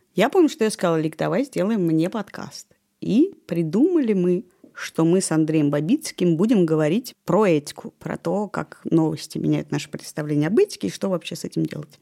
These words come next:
И я помню, как Лика заходит в кабинет начальства, а я сидела рядом с ним и слышу, что она говорит: "Вот есть такая идея, подкаст, э, про этику,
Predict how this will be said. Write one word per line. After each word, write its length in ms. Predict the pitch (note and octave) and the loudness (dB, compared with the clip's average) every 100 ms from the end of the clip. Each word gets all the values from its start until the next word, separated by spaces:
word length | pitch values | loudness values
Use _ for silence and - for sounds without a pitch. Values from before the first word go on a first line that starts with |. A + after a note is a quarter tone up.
| - | 0
И 80 | F3+ | 4
я 180 | A3 | 4
помню, 560 | F3+ G#3 B3+ C#4+ D4 D4+ - _ | 4 4 6 6 6 2 -4 _
как 240 | - D3+ - | -6 -4 0
Лика 260 | F3 D#3+ | -2 -2
заходит 500 | D#3 D#3 - D3+ D3 | -2 -2 -2 -2 -4
в 120 | - - | -8 -4
кабинет 640 | D3+ D3 D3 C#3+ C#3 - - | 0 2 2 0 -4 -10 -2
начальства, 640 | D#3+ C#3 G3 B3 - - A#3+ _ _ _ _ | 0 0 -2 -2 -4 -12 -14 _ _ _ _
а 100 | E3 | 0
я 100 | E3 | 2
сидела 340 | E3 D#3 D3+ | 0 -2 -2
рядом 240 | D3+ D3+ D#3 | -2 -2 -4
с 120 | - | -2
ним 200 | G#3 D4+ - _ _ _ _ _ - | -2 -2 -6 _ _ _ _ _ -12
и 80 | |
слышу, 380 | D3 - D4 C4 | -6 -2 -2 -2
что 160 | - E3 | -8 -4
она 180 | D#3+ E3 | -2 -2
говорит: 440 | D#3+ E3 E3 D#3+ | -4 -6 -8 -10
"Вот 200 | - - A#3+ | -14 -14 -12
есть 220 | G3+ D#3 | -10 -10
такая 200 | - E3+ | -8 -8
идея, 300 | E3 G#3 E4 | -2 0 0
подкаст, 600 | - G#3+ - G#3+ D#4 - - - | -2 -8 -4 -4 -4 -14 -20 -14
э, 60 | D#3+ D3+ - | -10 -10 -10
про 160 | E3 | -4
этику, 480 | F#3 C#4+ - - | -4 -4 -8 -12